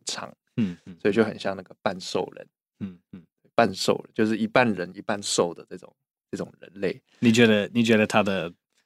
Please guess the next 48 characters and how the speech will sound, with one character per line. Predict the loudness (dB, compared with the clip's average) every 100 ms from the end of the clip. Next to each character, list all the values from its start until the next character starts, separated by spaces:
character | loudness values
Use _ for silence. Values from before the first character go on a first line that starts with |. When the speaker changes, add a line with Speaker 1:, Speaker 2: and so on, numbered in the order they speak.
| _ _ -10
Speaker 2:
那 | -10
个 | -8 -12 -14 _ _ _ _
台 | 2 6
湾 | 6 4
的 |
judo | 4 6 6 6
将 | 6 4 2 -2 _
会 | -2 -2
有 | -4 -6 -6
魔 | -4 0
兽 | 4 4 6
在， | 6 8 8 6 6
Speaker 1:
<laughs> | 4 4
Speaker 2:
在， | 4 0 -4
来 | 0 2
当 | 6 4
做 | 4 0
他 | 0 -2
丈 | -2 -4
夫 | -2
的 | -2
名 | 0 -2
字 | -2
吗？ | -4 -6 _ -12 2
Speaker 1:
诶， | 6
他 | 8
有， | 6
好 | 6 2
像 | 6
说 | 6
他 | 8
有 | 6
用 | 6
中 | 4 4
文 | 4
名 | 0 -8
字 | -16 -18
哦。 | -8 -6 -6 -8
Speaker 2:
好。 | -6 -6 -8 _ _ _
Speaker 1:
对 | -6 -6
啊， | -10 _
蛮 | 4 4
有 |
趣 | 6 6
的 | 4 2
啦。 | -2 -6 -10
Speaker 2:
嗯， | -10 -12
嗯。 | -14